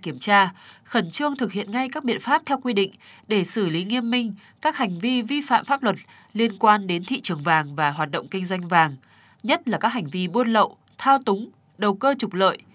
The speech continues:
đẩy giá vàng miếng. Ngoài ra, Bộ Công an phối hợp cùng Ngân hàng Nhà nước trong tổ chức hoạt động đấu thầu vàng miếng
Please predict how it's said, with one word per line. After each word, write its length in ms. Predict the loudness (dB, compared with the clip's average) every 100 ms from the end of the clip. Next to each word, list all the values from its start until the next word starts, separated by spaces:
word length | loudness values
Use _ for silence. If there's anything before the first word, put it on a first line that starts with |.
| _ -2
đẩy 180 | 0 0
giá 260 | 0 2
vàng 240 | 2 -2 -2
miếng. 280 | -4 -6 -12 _ _ _ _ _ 0
Ngoài 220 | 2 2
ra, 320 | 4 4 4 -4 -20 0
Bộ 160 | 0
Công 160 | 2 2
an 200 | 4 4
phối 200 | 0 -2
hợp 220 | 2 0 0
cùng 160 | -6
Ngân 120 | -4 -4
hàng 200 | -4 -4
Nhà 100 | -4
nước 360 | -2 -2 -4
trong 300 | 2 2 2
tổ 140 | -4 -4
chức 220 | -8 -4
hoạt 180 | -4 -2
động 220 | -6 -4
đấu 160 | -6 -4
thầu 180 | -4 -2
vàng 260 | -2 -2
miếng 220 | -6 -8